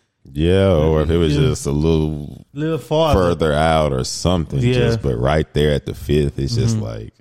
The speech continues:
Speaker 2: Mm-hmm.
Speaker 1: it's just always a little inconvenient. But
Speaker 2: So,
Speaker 1: I,
Speaker 2: go ahead, my bad. I'm sorry.
Speaker 1: I don't know, 'cause I think that's just, that's just always, like, the internal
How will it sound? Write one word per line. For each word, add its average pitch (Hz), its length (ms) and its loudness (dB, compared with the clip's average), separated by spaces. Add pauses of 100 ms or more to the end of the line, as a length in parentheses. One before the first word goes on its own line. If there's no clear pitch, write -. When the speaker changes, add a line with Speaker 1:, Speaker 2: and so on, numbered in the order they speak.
(480)
Speaker 2:
Mm-hmm. 117 320 -4
Speaker 1:
it's - 100 -10
just 64 140 -2
always 60 360 -2
a 58 40 -2
little 62 200 -2
inconvenient. 60 840 -2 (120)
But 80 140 -4
Speaker 2:
So, 73 120 0
Speaker 1:
I, - 140 -12 (440)
Speaker 2:
go 120 60 -8
ahead, 107 160 -8
my 107 100 -16
bad. - 240 -20
I'm - 60 -20
sorry. - 180 -20 (560)
Speaker 1:
I 95 100 2
don't 180 180 2
know, 147 220 2
'cause 90 200 2
I 80 140 2
think 120 240 0
that's 90 220 0
just, 85 440 -4 (300)
that's 82 180 0
just 87 300 0
always, 71 420 0
like, 69 160 0
the 67 120 0
internal 65 600 0